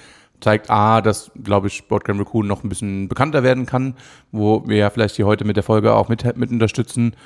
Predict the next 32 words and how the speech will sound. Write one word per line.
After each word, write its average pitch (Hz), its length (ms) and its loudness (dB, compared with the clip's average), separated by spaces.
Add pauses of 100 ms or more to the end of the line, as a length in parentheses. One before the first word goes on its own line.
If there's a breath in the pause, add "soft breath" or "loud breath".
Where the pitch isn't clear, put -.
(340 soft breath)
Und 113 180 -4
B, 110 260 6
dass 107 160 4
es 101 140 -6
ja 101 120 0
auch 95 100 -4
eine 101 100 -6
Neuheit 98 340 2
letztes 92 320 -4
Jahr 92 140 -2
war. 92 160 0
Das 90 140 -8
haben 95 80 -2
wir 95 60 0
jetzt 95 120 -2
auch 95 80 -4
bei - 80 -4
ein 90 100 -2
paar 95 180 -2
Spielen 98 260 0
ja 98 80 0
gesehen, 98 340 0
die 95 120 -2
wir 95 80 2
jetzt 95 160 0
als 98 180 -2
Neuheit 101 420 0
gespielt 123 420 2
haben 110 140 2
vom 107 160 -4
letzten 107 300 -4
Jahr, 104 300 2